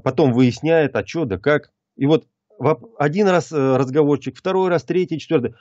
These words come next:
Потом чувствую, что уже человек уже понял, он почувствовал, узнал вот это вот, э, ну, вс-, вспомнил, когда вот, э,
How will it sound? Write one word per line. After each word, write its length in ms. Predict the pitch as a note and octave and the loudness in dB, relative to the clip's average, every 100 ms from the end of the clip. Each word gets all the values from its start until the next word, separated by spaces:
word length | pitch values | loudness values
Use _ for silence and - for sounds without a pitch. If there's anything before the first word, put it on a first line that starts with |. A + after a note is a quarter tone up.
| _ _ | _ _
Потом 280 | D3+ D#3+ F#3+ | -2 2 2
чувствую, 500 | - B3+ - C3 G2+ _ _ _ | 2 -2 2 0 0 _ _ _
что 260 | - - E3 | -8 0 2
уже 180 | D#3 D#3+ | 2 0
человек 320 | E3+ E3+ D3 | 2 2 2
уже 160 | D3 D#3 | 0 0
понял, 400 | - F#3+ C#3 A2 | 2 4 4 4
он 240 | A#2+ B2+ A2+ | 2 0 0
почувствовал, 520 | D#3 G3+ - B2+ A#2 | -2 -2 -2 -2 -2
узнал 360 | B2 E3+ C#3+ A2 | 0 2 2 0
вот 200 | A2+ B2+ | -8 -8
это 160 | A#2+ G#2 | -6 -4
вот, 200 | G#2 _ _ _ _ - | -6 _ _ _ _ -4
э, 320 | B2+ A2+ F#2+ - - _ - | 0 0 0 -6 -18 _ -8
ну, 100 | D3 | -6
вс-, 540 | - - - _ - - | -6 -16 -20 _ -20 -20
вспомнил, 580 | - F#3 F3 D3+ B2+ A#2 | -4 4 4 6 4 2
когда 320 | C3 B2+ A#2 | 0 2 4
вот, 220 | A2 - A2 | 2 -2 -4
э, 260 | G#2+ G2+ | -4 -4